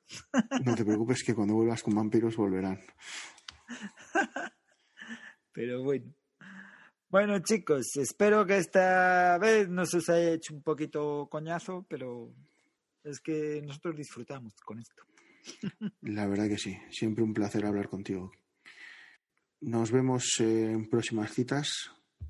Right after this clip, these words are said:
Speaker 2: Vete preparando pelis del ayer, de la Navidad, Merry Christmas, todo eso. Y,
Speaker 1: Oh, yeah.
Speaker 2: y estamos aquí para, para comentarlas, ¿vale?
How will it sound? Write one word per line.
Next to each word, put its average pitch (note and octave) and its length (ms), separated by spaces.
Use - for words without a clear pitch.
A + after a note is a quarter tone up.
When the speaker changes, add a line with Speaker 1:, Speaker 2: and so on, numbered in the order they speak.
Speaker 2:
Vete A2 240
preparando G#2+ 920
pelis G#2+ 360
del G#2 460
ayer, G2+ 400
de G#2+ 160
la G2+ 120
Navidad, G2 540
Merry G2+ 240
Christmas, B2+ 640
todo G#2+ 240
eso. C3+ 320
Y, G#2 360
Speaker 1:
Oh, E3 260
yeah. A#2+ 420
Speaker 2:
y G2 180
estamos G#2 460
aquí F2+ 180
para, F2+ 640
para F#2+ 160
comentarlas, F#2+ 480
¿vale? A2+ 200